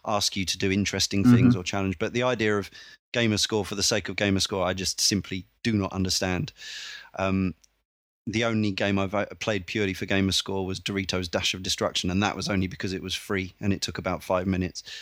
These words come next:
Speaker 1: Um, but I'm still not proud of it. Uh, I,
Speaker 2: Yeah,
Speaker 1: I,
Speaker 2: but, I mean,
Speaker 1: I
Speaker 2: as
Speaker 1: don't understand how you can, when you have got precious gaming time, why you would waste it on a mediocre licensed platformer when you could be playing some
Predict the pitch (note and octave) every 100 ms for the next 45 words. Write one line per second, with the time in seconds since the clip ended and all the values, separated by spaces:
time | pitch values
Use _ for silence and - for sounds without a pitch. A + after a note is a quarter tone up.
0 | - - G2 F#2 F2 F#2+ F#2+ F#2 C3 G#2+
1 | - A2+ G#2+ F#2 F2 F2 - - - -
2 | - - _ A#2 A#2 B2 - C#3+ D3+ B3
3 | A#3 G3+ F#3+ G3 G3 F#3 D#3 D3 C#3 C3
4 | - D3 A#2+ G#2 A#2+ A#2 A#2 - A#2+ A2+
5 | A2+ - B2+ B2+ A#2+ B2 C3 B2+ - _
6 | _ - C3 A2 G2+ - - - _ -
7 | A2 G2 F#2 F#2 F2 G2+ G#2+ A#2+ A#2+ A#2
8 | A2+ A#2+ A#2+ - A#2+ A2+ A2+ G#2+ A#2 A2+
9 | B2 A#2 A2+ A2+ - A2 G#2+ A2+ A2 -
10 | A2 - - - A#2 - - F#2 G2 G#2
11 | A#2 A#2+ A2 B2 A#2+ - A#2+ A#2+ A#2+ -
12 | B2+